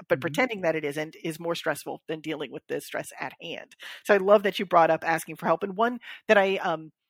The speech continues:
Speaker 1: when you're looking for opportunities, one that I forgot to mention was, um, look into gathering information and educating yourself on what the new
Speaker 2: Mm.
Speaker 1: reality is, because I think a lot of times knowledge does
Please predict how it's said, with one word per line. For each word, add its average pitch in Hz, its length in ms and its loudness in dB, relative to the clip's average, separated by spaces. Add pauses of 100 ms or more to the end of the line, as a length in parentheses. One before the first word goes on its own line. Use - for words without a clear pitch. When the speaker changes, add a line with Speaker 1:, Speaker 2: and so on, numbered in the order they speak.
(180)
Speaker 1:
when 214 120 -4
you're 220 120 0
looking 269 200 -4
for 220 120 2
opportunities, 196 440 -6
one 190 120 -6
that 185 80 -4
I - 40 -4
forgot 185 220 -6
to 170 80 -8
mention 165 320 -10
was, 160 340 -2 (320)
um, 165 380 -4 (180)
look 226 220 -2
into 233 520 -6
gathering 196 360 0
information 170 720 -8
and 170 200 -8
educating 175 440 -6
yourself 151 420 -10 (100)
on 170 240 -10
what 175 140 -6
the 196 80 -6
new 180 340 -8
Speaker 2:
Mm. 117 140 -12 (560)
Speaker 1:
reality 156 560 -2
is, - 340 -10
because 165 220 -6
I 160 60 -2
think 165 160 -10
a 170 60 -2
lot 160 180 -2
of 156 60 -10
times 170 440 -10
knowledge 160 580 -4
does 151 560 -6